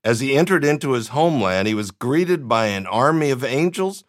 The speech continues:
to remind him that God was with him.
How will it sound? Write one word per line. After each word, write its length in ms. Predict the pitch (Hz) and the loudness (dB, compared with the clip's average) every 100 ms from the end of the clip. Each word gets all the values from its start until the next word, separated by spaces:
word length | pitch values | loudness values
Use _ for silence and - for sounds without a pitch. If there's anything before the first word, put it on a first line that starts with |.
| _ _ - | _ _ -2
to 80 | |
remind 680 | 123 123 120 139 165 165 143 - | 2 4 4 4 4 0 -4 -8
him 220 | 113 117 | 0 0
that 160 | 110 87 | 0 0
God 320 | 110 127 139 | 2 2 2
was 180 | 143 131 | -4 -4
with 300 | 120 175 - | -2 -4 -4
him. 240 | - - | -12 -12